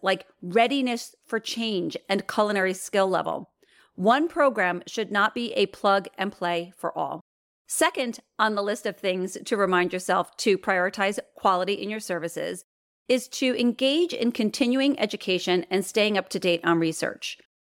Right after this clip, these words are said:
Regularly updating your knowledge and skills in the field of nutrition by attending conferences,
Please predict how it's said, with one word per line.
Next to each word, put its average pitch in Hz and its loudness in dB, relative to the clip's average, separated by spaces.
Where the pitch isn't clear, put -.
Regularly 320 0
updating 196 -2
your 170 -2
knowledge 220 0
and 254 0
skills 175 0
in 180 -6
the 180 -2
field 185 2
of 208 -4
nutrition 180 0
by 190 2
attending 208 -4
conferences, 262 -2